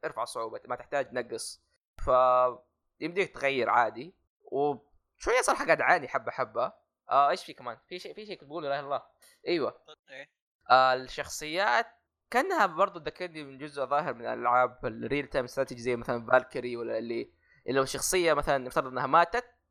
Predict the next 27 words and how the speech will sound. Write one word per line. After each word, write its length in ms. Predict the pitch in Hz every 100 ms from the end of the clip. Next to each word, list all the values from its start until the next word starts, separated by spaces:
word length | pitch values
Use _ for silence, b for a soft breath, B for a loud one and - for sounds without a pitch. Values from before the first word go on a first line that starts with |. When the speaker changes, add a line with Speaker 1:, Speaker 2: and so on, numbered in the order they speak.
| _
Speaker 1:
ماتت، 300 | 143 139 123
ماتت 180 | 127 -
خلاص. 400 | 117 110 - - _ _
Speaker 2:
ما 100 | 127
ترجع 260 | 123 120 127
لك؟ 320 | - - _ _ _ -
Speaker 1:
لا، 440 | 165 120 120 131 - _ _
بترجعها 400 | - 135 131 113
بعدين. 260 | 123 107 - _ -
Speaker 2:
أوكي. 340 | 117 - 117 - _ _ -
Speaker 1:
طيب، 280 | 127 175 -
وبرضو 300 | 143 165 202
هنا 120 | 185 185
في 120 | 190
شيء 260 | 196 196
إنه 360 | 151 143 143 143 - _ _ _ -
الشخصيات 640 | - 151 - 160 185 185
تكبر 420 | 185 - 220 254 - _ -
مع 120 | 120
الوقت، 480 | 127 170 - _ _ _ 123
أوكي، 300 | - 123 143
ما 120 | 147
أدري 100 | 147
لو 120 | 127
فاهمني 360 | 123 127 127 117
ولا 140 | 117
لا، 320 | 117 - -